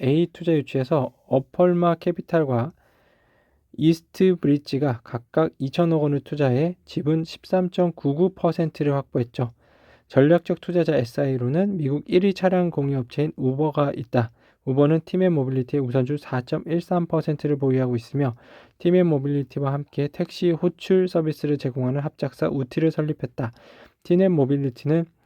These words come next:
케이비 금융그룹의 합류로 도심 항공교통 유에이엠을 아우르는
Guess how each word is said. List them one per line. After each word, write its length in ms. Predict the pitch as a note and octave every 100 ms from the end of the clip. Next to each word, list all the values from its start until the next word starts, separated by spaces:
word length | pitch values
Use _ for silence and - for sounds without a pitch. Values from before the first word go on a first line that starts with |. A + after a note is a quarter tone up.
| _ - _ -
케이비 340 | F#3+ F#3 F#3
금융그룹의 840 | - C#3 C#3 C#3 C3 B2+ A#2+ D3+
합류로 580 | D#3 F3+ F3 C#3 C#3 A#2 - _ _ _
도심 340 | - C#3 E3 E3
항공교통 680 | E3+ E3 D#3+ C#3 A#2+ D3+ C3
유에이엠을 800 | B2+ C#3+ D3 C#3+ C3 B2+ C3+ C#3+
아우르는 680 | C3 A#2+ A#2+ A2+ B2+ F#3